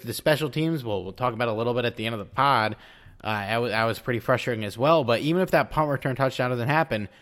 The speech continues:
we still lose the game because of the other fucking turnovers that directly resulted in points. Every touchdown they had besides the punt return was a direct result of our offense shooting itself in the foot.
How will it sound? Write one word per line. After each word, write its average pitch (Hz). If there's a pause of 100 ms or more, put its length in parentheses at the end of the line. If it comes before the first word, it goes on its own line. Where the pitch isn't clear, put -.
(680)
we 147
still 262
lose 247
the 233
game 277 (420)
because 185
of 214
the 240
other 294
fucking -
turnovers 110 (180)
that 165
directly 196
resulted 180
in 151
points. 160 (480)
Every 190 (320)
touchdown 147
they 131
had 123 (140)
besides 127
the 123
punt 185
return 113 (220)
was 127
a 135
direct 123
result 139
of 120
our 117
offense 113
shooting 139
itself 131
in 117
the 110
foot. 90